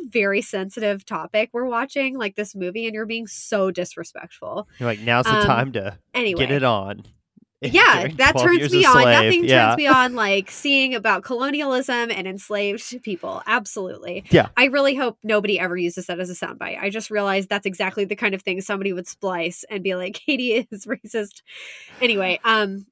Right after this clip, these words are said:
Speaker 1: <laughs> sorry.
Speaker 2: Yes.
Speaker 1: But the movie, I will say that movie's excellent. If you have
Speaker 2: Mm-hmm.
Speaker 1: not watched
Speaker 2: Yeah.
Speaker 1: that, the acting performances are s-, astounding. They're so good. The movie's wonderful.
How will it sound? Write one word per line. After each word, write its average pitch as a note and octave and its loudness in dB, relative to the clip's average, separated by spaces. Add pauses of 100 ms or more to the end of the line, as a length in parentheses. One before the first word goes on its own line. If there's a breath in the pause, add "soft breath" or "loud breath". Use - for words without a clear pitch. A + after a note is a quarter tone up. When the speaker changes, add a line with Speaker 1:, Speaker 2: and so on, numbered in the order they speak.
(140)
Speaker 1:
<laughs> - -2
sorry. - -12
Speaker 2:
Yes. - 0 (220 loud breath)
Speaker 1:
But C4 6 (100)
the C#4 4
movie, F4 6
I B3 6
will C4+ 4
say D4+ 4
that A#3+ 2
movie's A3 0
excellent. F3+ -4
If D3+ -8
you A#3+ 4
have B3+ 6
Speaker 2:
Mm-hmm. A#3+ 4
Speaker 1:
not G#3 2
watched G3+ 0
Speaker 2:
Yeah. A2+ 8
Speaker 1:
that, G2+ -2 (300)
the C4+ 6
acting C#4 4
performances C4 2 (120)
are A3+ 4
s-, - -8 (140)
astounding. E3 -4
They're G#3+ -2
so G3+ 0
good. F3 0 (260 loud breath)
The A#3+ 2
movie's B3+ 2
wonderful. G3+ 0